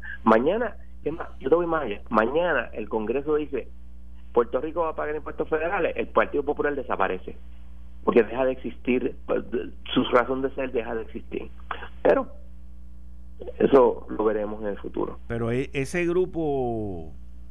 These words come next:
Speaker 2: eh, independentista, soberanista, separatista,
Speaker 1: Ujú.
Speaker 2: estadolibrista,
Speaker 1: Sí, sí.
Speaker 2: como le quieran llamar, ese grupo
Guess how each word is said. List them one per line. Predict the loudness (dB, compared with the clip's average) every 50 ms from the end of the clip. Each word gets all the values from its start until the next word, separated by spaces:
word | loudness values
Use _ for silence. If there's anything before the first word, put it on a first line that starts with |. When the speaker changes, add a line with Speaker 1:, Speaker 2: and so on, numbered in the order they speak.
| -10 -10 -10 -10 -10 -10 -10 -10 -10 -10 -10 -10 -6
Speaker 2:
eh, | -4 -4 -2 -2 -2 -2 -2 -2 -2 -2 -4 -6 -6 -8 -8 -8 -8 -10 -10 -10 -10 -10 -10 -10 -10 -10 -10 -8 -10 -10 -10 -10 -10 -10 -8 -10 -8 -6 -2
independentista, | 0 2 2 2 2 2 0 0 2 0 0 0 0 0 0 0 0 -2 -2
soberanista, | 0 0 0 0 0 0 0 0 0 0 -2 -2 0 0 2 2 0
separatista, | -2 -2 -4 -4 -2 -2 -2 -2 -2 -2 -2 -2 -2 -4 -2 0 2 2 2 0 -2 -4 4 6
Speaker 1:
Ujú. | 6 8 8 6 2 2 0 -4 -10 -10 -10 -8 -6
Speaker 2:
estadolibrista, | -6 -6 -4 -4 -2 -2 0 0 0 0 0 0 0 0 0 2 0 0
Speaker 1:
Sí, | 0
sí. | -2
Speaker 2:
como | -4 -6 -4 -4
le | -4 -6
quieran | -4 -4 -2 -2 -2 -2
llamar, | -2 -2 -2 -2 -2 -4 -6 -8 -8 -10 -10 -10 -10 -10 -10 -10 -10 -10 -10 -10 -10 -10 -10 -10 -10 -10 -10 -10 -10 -10 -10 -10 -10 -10 -10 -10 -8 -4
ese | 0 0 2 2 4 2 4 4
grupo | 4 4 6 6 4 4 0 -4 -6 -6 -6 -8 -8